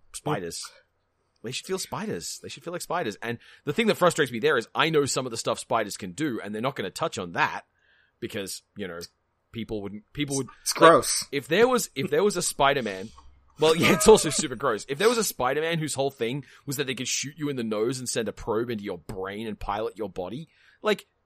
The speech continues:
Speaker 1: people would think, one, that's a villain, and two, holy Christ, how horrifying.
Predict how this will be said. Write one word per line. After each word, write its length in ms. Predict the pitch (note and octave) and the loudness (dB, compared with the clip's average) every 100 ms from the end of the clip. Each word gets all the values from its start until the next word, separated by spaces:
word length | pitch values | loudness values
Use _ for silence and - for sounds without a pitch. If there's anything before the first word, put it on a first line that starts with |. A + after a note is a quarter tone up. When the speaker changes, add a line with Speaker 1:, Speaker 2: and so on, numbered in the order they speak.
| _ | _
Speaker 1:
people 260 | - A3 A#3+ | -4 -4 -2
would 140 | A#3 - | -4 -2
think, 260 | F3+ E3+ - | -2 -2 -6
one, 300 | B2+ C3 G#2+ | 0 2 2
that's 180 | G2 F2 | -4 -8
a 60 | |
villain, 400 | D#2+ A2+ D#2+ G2 - - B2+ | -6 -6 -4 -10 -14 -10 -6
and 180 | C3 | -4
two, 320 | - A3 F3 - _ | 0 2 0 -2 _
holy 360 | - F#3+ F3+ | 6 8 8
Christ, 400 | E3 - C3 B2+ | 4 4 4 4
how 160 | - B2 | 2 0
horrifying. 680 | F3+ F#3 D3+ B2+ G2 D#2 | 4 6 6 4 -4 -4